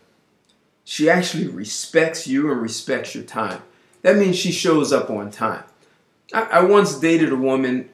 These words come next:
uh, and imagine, this woman was an attorney. She was a corporate lawyer,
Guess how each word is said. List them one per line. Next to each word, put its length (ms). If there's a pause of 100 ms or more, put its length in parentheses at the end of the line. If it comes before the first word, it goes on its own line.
(200)
uh, 260 (680)
and 120
imagine, 480
this 200
woman 300
was 160
an 80
attorney. 600
She 160
was 140
a 80
corporate 540
lawyer, 560